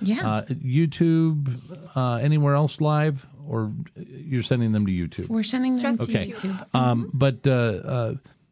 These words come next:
Speaker 2: uh, it, and it is live that they can, uh, join on YouTube.
Speaker 1: Right, yeah.
Speaker 2: Okay.
Speaker 1: So, I mean, it would serve them really well to subscribe so they get the notification.
Speaker 2: Yeah.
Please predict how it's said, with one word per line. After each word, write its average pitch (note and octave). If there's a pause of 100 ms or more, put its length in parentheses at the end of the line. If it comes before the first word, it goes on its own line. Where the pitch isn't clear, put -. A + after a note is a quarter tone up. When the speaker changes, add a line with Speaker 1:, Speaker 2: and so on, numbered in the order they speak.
(340)
Speaker 2:
uh, G#2+ (920)
it, C3 (100)
and C3
it C3
is C#3
live A2
that G#2+
they G#2+
can, G2+ (140)
uh, G#2
join G2
on F#2
YouTube. F2 (220)
Speaker 1:
Right, C4
yeah. G#3+
Speaker 2:
Okay. -
Speaker 1:
So, -
I -
mean, B3+
it B3+
would C4
serve D#4
them C#4
really A#3+
well G3
to G#3
subscribe F#3+
so G3
they F#3+
get F#3+
the F#3+
notification. F#3+
Speaker 2:
Yeah. F#2